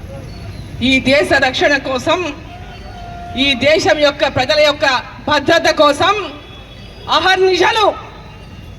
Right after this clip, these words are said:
బార్డర్లలో పగలు రాత్రి నిద్ర లేక,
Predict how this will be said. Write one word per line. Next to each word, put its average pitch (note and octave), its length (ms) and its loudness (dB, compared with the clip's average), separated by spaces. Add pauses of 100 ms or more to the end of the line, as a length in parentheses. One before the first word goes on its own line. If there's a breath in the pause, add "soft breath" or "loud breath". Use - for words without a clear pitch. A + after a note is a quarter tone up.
బార్డర్లలో F#4+ 720 6
పగలు G4 480 2
రాత్రి A4 680 2 (480)
నిద్ర G4 360 2
లేక, F4 420 2